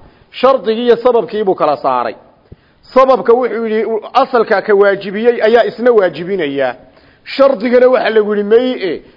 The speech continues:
waxa loo baahan yahay nas gaarkiisa u waajibiyo oo madax bannaan." Waa qowlka saddexaad. Qowlka afraadna wuxuu leeyahay, war haddii uu yahay shardigu sharci,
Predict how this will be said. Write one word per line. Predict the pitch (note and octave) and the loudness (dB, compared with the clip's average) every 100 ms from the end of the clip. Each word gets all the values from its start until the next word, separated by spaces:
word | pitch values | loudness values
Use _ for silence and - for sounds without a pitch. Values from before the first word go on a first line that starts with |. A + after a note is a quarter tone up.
| _ | _
waxa | F#3+ G#3+ A3 | 0 2 2
loo | A#3+ B3+ | 4 2
baahan | A3+ G#3+ G3+ A#3 C4 | 2 0 2 -2 0
yahay | G#3+ G3+ | 0 2
nas | A#3+ B3+ G#3 | 0 -4 -2
gaarkiisa | B3 A#3 G3+ G#3+ - G3+ | 0 0 -2 -10 -6 -6
u | A#3+ | 0
waajibiyo | G#3 F3 C#3 D#3+ F#3+ | 0 0 -4 -4 -2
oo | F3 F3 | 0 0
madax | F#3+ B2+ | -2 -2
bannaan." | C3 C3+ B2+ B2+ B2 - _ _ - | -4 -4 -2 -4 -6 -18 _ _ 0
Waa | E3+ | 0
qowlka | F#3+ A3+ F3+ C#3+ | 2 0 -2 -6
saddexaad. | C#3 A#2+ A#2 A#2+ A#2 - _ _ _ _ _ _ _ | -6 -6 -4 -2 -4 -8 _ _ _ _ _ _ _
Qowlka | - C4 C4+ G#3 A#3 | 2 4 4 2 2
afraadna | G#3+ G#3+ A3 A3 G#3+ A#3+ | 2 0 0 0 0 -2
wuxuu | C4+ B3+ G#3+ | -2 0 -2
leeyahay, | A#3 B3+ B3+ A3+ G3+ F3 C#3+ G2 - _ _ _ - | 4 6 6 4 0 0 -4 -8 -18 _ _ _ 0
war | F3+ G3 | 2 2
haddii | G#3 E3 C4 C4 | 0 -4 -4 -4
uu | A#3 G#3+ | -2 0
yahay | G#3+ G#3 A#3+ | 2 2 0
shardigu | A#3 C4+ G#3+ G#3+ G3 G3 | 2 2 2 -4 -6 -4
sharci, | - C4 B3+ D#3+ C3+ | 2 2 2 -4 -10